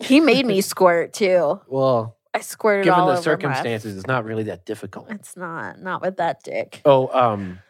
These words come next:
Speaker 2: we need to apologize for Daniel and Destiny's carpet.
Speaker 1: I've already apologized.
Speaker 2: <laughs>
Speaker 1: Okay.
Speaker 2: You didn't ruin it when we were visiting him, like, a couple weeks ago. So
Speaker 1: No, I didn't.
Speaker 2: no.
Speaker 1: Oh.
Speaker 2: Anyway,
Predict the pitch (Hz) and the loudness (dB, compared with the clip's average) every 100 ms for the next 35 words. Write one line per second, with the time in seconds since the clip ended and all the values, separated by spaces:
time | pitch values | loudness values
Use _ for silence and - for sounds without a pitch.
0 | - 127 110 98 113 107 104 101 101 95 | -8 -4 -2 -2 0 0 0 -2 -4 -8
1 | 95 98 90 92 90 87 80 - 120 170 | -6 -6 -6 -8 -10 -12 -16 -8 -6 -6
2 | 170 _ _ _ - 226 285 302 262 262 | -10 _ _ _ -8 -6 -2 -2 -4 -6
3 | 254 - - 208 - - 202 - - - | -8 -8 -8 -8 -14 -12 -8 -6 -8 -10
4 | - 160 - 185 151 - _ _ 147 - | -10 -4 2 2 2 -12 _ _ -8 -6
5 | - 147 _ - 143 _ _ _ _ _ | -4 -4 _ -14 -14 _ _ _ _ _
6 | _ - 127 202 247 190 214 208 180 165 | _ -8 2 2 2 4 4 4 0 0
7 | 160 156 143 151 147 131 101 95 98 - | 2 2 2 2 2 -2 -4 -6 -8 -14
8 | - 107 104 104 95 - - 80 85 214 | -10 -10 -8 -8 -10 -14 -18 -18 -14 -12
9 | 175 165 170 _ _ _ _ _ _ _ | -12 -14 -20 _ _ _ _ _ _ _
10 | 90 82 - - - _ _ _ _ 190 | -20 -20 -20 -20 -20 _ _ _ _ -4
11 | 220 175 143 143 | 0 2 2 0